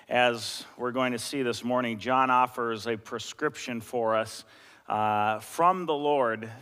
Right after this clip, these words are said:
to deal appropriately with the reality of sin in our lives. I want to remind us of where we are as we study the book of First John. First John was written by the Apostle John,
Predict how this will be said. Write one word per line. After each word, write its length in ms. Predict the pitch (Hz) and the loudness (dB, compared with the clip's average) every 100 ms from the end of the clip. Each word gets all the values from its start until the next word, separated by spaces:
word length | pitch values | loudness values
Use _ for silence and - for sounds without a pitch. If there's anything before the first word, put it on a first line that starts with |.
| - - | -20 -10
to 560 | 135 123 120 120 120 - 123 | -4 -2 0 0 -2 -6 -6
deal 340 | 139 147 143 131 | 0 2 2 0
appropriately 800 | - - 139 127 123 107 107 104 | -2 -2 -2 -2 -6 -8 -6 -8
with 180 | 107 | -8
the 80 | 117 | -8
reality 540 | 107 107 107 110 107 101 | -2 2 4 4 2 -4
of 140 | 95 | -6
sin 340 | - 113 101 | -8 -8 -6
in 140 | 92 95 | -6 -6
our 140 | 95 | -4
lives. 500 | 95 92 87 82 - _ _ - - - - - - _ - | -2 -2 -2 -6 -14 _ _ -20 -20 -20 -20 -20 -20 _ -2
I 60 | - | 4
want 140 | 196 | 6
to 80 | 214 | 6
remind 460 | 196 185 196 214 196 | 4 6 6 6 4
us 260 | 165 - | 2 2
of 240 | 175 160 135 131 156 | 2 2 0 -8 2
where 220 | 185 185 | 4 4
we 200 | 165 151 | 4 6
are 360 | 170 170 135 | 8 8 8
as 180 | 143 127 | 6 2
we 220 | 143 143 | -2 -2
study 380 | 135 - 170 160 | -2 2 2 4
the 120 | 135 | 0
book 240 | 127 143 135 | 0 0 -2
of 80 | 120 | -4
First 340 | 139 131 - | -2 -2 -2
John. 420 | 127 120 107 95 | 0 2 2 -2
First 300 | - 180 160 | 0 0 0
John 360 | 190 185 190 185 | 6 8 8 6
was 160 | 156 | 0
written 260 | 151 185 165 | 0 -2 4
by 220 | 160 165 | 6 6
the 100 | 151 | 6
Apostle 600 | 151 - 156 156 143 151 | 0 2 4 4 2 -6
John, 480 | 131 120 127 113 107 | -8 -2 0 0 -2